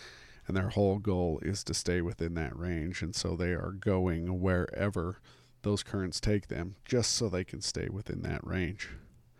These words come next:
Um, tuna, on the other hand, they have a preferred range between fourteen point four degrees Celsius and sixteen point one degrees Celsius. So they are doing their best to stay within those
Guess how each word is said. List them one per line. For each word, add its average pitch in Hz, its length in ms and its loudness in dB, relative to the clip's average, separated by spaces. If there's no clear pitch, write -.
Um, 82 460 0
tuna, 143 440 8
on 120 140 2
the 117 120 8
other 101 180 6
hand, 104 360 0
they 101 300 4
have 95 380 4
a 95 120 2
preferred 98 560 0
range 98 440 2
between 95 600 2
fourteen 110 720 2
point 104 300 0
four 170 440 10
degrees 156 420 6
Celsius 139 640 0
and 98 240 -2
sixteen 107 520 -4
point - 340 -4
one 98 160 0
degrees 85 320 -2
Celsius. 90 640 -2
So 107 300 6
they 107 220 6
are 104 160 6
doing 104 340 2
their 95 160 2
best 101 400 2
to 104 60 0
stay 101 360 4
within 101 680 2
those 90 600 0